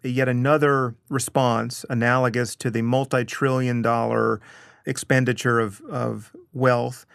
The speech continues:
and, uh, the multiple war, uh, response of nine eleven. And yet, because now this was just a natural disaster,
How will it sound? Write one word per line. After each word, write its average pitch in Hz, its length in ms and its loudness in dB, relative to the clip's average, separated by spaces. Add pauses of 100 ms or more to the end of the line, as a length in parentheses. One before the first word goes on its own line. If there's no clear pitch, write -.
(440)
and, 117 380 -2
uh, 117 180 0
the 110 120 -4
multiple 123 540 0
war, 117 640 2 (140)
uh, 127 180 -4
response 117 640 -2 (100)
of 120 480 -2 (140)
nine 123 280 4
eleven. 120 460 0 (680)
And 160 200 2
yet, 165 280 4
because 170 380 2
now 156 200 6
this 151 140 0
was 151 80 -8
just 143 120 -6
a 135 60 4
natural 139 420 2
disaster, 123 800 0